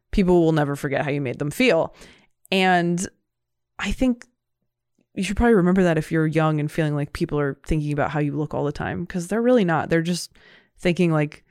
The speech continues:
"Did I feel good about myself around that person? Do I respect what they do?"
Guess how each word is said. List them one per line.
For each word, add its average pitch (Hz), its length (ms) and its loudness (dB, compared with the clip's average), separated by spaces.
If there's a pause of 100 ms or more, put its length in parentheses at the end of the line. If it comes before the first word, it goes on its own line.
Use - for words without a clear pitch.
(420)
"Did 180 100 2
I 180 60 2
feel 170 200 0
good 165 180 2
about 156 200 2
myself 143 380 -2
around 147 280 0
that 135 160 -6
person? 139 560 -4 (840)
Do 165 180 2
I 156 80 4
respect 151 480 -2
what 151 120 -2
they 147 140 0
do?" 143 440 0